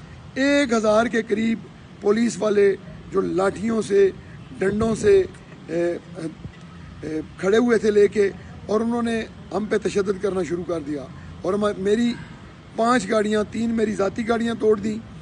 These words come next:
और दो हमारी गाड़ियाँ बिल्कुल तबाह कर दी, वो अभी भी वहीं पे खड़ी हुई हैं, उन, उनकी चाबियाँ भी उन्होंने छीन ली है। मैं ये पैगाम अपना देना चाहता हूँ अपने पाकिस्तानी अवाम को कि देख लें, आज इस मुल्क को मैं समझता हूँ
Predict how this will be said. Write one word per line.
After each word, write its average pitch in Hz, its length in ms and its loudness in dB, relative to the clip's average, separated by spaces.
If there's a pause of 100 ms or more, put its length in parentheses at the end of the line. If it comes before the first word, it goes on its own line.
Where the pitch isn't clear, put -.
(360)
और 208 280 2 (100)
दो 190 120 4
हमारी 214 320 2
गाड़ियाँ 208 360 0
बिल्कुल 233 340 0
तबाह 226 260 0
कर 214 200 -2
दी, 214 120 -4
वो 208 180 2
अभी 208 220 2
भी 247 120 2
वहीं 214 200 -2
पे 208 120 0
खड़ी 202 240 -4
हुई 214 120 -2
हैं, 202 180 -2 (420)
उन, 240 200 -4
उनकी 214 260 -2
चाबियाँ 208 400 -2
भी 226 80 -2
उन्होंने 220 200 -2
छीन 202 280 -6
ली 214 100 0
है। 196 180 0 (480)
मैं 214 280 0
ये 233 140 2
पैगाम 208 400 0
अपना 220 220 -2
देना 208 260 0
चाहता 214 260 -4
हूँ 226 260 -2 (400)
अपने 226 340 0 (480)
पाकिस्तानी 220 680 0
अवाम 214 340 0
को 220 220 4 (400)
कि 185 100 2
देख 214 300 4
लें, 233 260 -2 (320)
आज 220 360 0 (340)
इस 156 220 -4
मुल्क 220 300 0
को 214 360 4
मैं 202 100 0
समझता 214 380 -2
हूँ 226 240 0